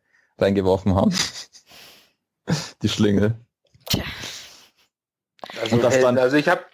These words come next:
Speaker 3: ganz ehrlich, ich hab ja nichts gegen wunderschöne Bilder irgendwie im Stadion, wenn man mit, mit dem Rauch oder auch mit Bengalos Bilder im Stadion erzeugt, aber sowas ist doch echt, das ist doch einfach Kinderkram und Scheißdreck.
Speaker 1: Ja,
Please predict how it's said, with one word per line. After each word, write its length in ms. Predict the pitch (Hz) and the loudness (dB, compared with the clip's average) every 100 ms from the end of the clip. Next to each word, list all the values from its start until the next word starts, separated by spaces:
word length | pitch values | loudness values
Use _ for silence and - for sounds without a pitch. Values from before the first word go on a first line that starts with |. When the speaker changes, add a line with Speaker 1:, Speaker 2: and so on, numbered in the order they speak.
| - _ | -20 _
Speaker 3:
ganz 200 | - 135 | -2 2
ehrlich, 260 | 160 147 143 | 2 0 -4
ich 160 | 127 151 | -4 -4
hab 160 | 160 | 0
ja 100 | 151 | 0
nichts 220 | 135 139 - | 0 -4 -4
gegen 240 | 127 120 | -4 0
wunderschöne 580 | 123 135 123 - 123 107 | 0 2 0 0 0 0
Bilder 480 | 113 117 117 107 90 | 2 2 4 2 2
irgendwie 280 | 101 101 | -2 -2
im 120 | 90 95 | -4 -4
Stadion, 680 | - 131 123 120 113 110 | -2 2 2 4 2 2
wenn 120 | 101 98 | -4 -6
man 220 | 98 98 | -8 -8
mit, 100 | 98 | -10
mit 180 | 98 98 | -8 -8
dem 160 | 95 | -8
Rauch 600 | 95 101 107 107 - - - - - _ - | 0 2 4 2 -2 -14 -18 -20 -20 _ -2
oder 180 | 98 104 | 2 2
auch 120 | 110 | 2
mit 180 | 117 117 | 0 0
Bengalos 720 | 113 107 107 131 120 117 - | 0 2 4 4 2 0 0
Bilder 260 | 127 127 117 | 0 2 0
im 100 | 107 | 0
Stadion 360 | 117 120 123 | 2 2 2
erzeugt, 420 | 110 - 117 110 101 | 0 0 -2 -2 0
aber 200 | 101 98 | 0 2
sowas 360 | 117 117 107 | 2 2 0
ist 160 | 113 107 | -2 -2
doch 140 | 104 | -2
echt, 280 | - 107 - _ _ _ - - - - - _ - | -2 -4 -6 _ _ _ -20 -20 -20 -20 -20 _ -4
das 180 | 113 | 0
ist 180 | 123 - | 0 0
doch 100 | 123 | 0
einfach 340 | 107 110 107 - | 0 0 -2 -2
Kinderkram 760 | 117 110 104 101 - 98 98 | -4 0 0 0 0 0 0
und 160 | 92 82 | -4 -6
Scheißdreck. 580 | - - - - 87 - _ _ - - - - - - _ _ _ - - _ - | -10 -10 -10 -10 -12 -14 _ _ -18 -16 -18 -20 -20 -20 _ _ _ -20 -20 _ -4
Speaker 1:
Ja, 100 | - | -2